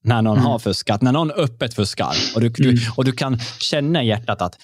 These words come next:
Speaker 1: han fuskar, då är det väldigt lätt att lämna. Okej, vi kör en ny.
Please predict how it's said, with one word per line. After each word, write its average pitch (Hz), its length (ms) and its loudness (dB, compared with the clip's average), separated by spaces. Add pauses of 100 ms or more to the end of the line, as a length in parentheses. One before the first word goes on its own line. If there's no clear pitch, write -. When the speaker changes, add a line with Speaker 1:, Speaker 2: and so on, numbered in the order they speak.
(220)
Speaker 1:
han 120 140 0
fuskar, 113 420 -2
då 131 80 0
är - 20 4
det 160 60 0
väldigt 147 220 0
lätt 131 260 0
att 127 40 0
lämna. 123 360 2
Okej, 107 180 -2
vi 95 60 -2
kör 107 120 0
en 110 60 2
ny. 104 140 0